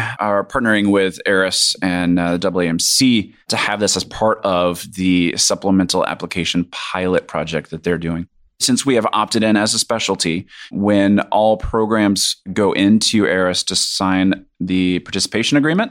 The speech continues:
for this cycle, there's a simple checkbox to opt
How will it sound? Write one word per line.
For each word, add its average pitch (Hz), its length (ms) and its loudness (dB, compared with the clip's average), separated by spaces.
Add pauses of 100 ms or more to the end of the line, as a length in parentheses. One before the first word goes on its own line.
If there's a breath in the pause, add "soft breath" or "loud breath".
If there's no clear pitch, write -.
(120)
for - 340 -6
this - 180 0
cycle, 139 500 -2 (220 loud breath)
there's 101 200 0
a 98 40 0
simple 117 300 0
checkbox - 840 -2
to 98 520 2
opt 104 320 -2